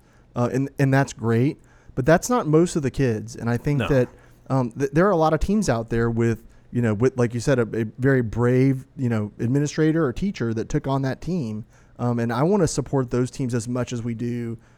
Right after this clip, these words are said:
Speaker 1: the national championship teams, because, like, the, the reality is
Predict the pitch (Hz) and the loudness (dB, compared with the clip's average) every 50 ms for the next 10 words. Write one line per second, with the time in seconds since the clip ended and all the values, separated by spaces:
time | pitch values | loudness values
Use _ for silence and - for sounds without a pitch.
0 | _ _ - 131 127 123 117 120 117 - 120 107 - - 120 117 107 110 107 - | _ _ -2 0 0 0 0 -2 -4 -6 -6 -8 -6 -6 -6 -4 -4 -6 -6 -6
1 | - 113 - - - 110 110 107 107 107 113 - - - - - - - - - | -8 -10 -10 -10 -12 -12 -12 -12 -12 -14 -14 -16 -18 -20 -20 -20 -20 -20 -20 -10
2 | - 120 117 - 139 131 120 - 131 123 113 104 - 123 - - 123 131 127 120 | -8 -6 -2 0 0 0 0 0 0 0 -2 -2 -4 -6 -8 -4 -4 -4 -2 -2
3 | 123 127 127 135 143 151 156 170 175 175 175 175 175 180 185 | 0 0 0 0 0 0 0 0 0 0 0 0 -2 -4 -6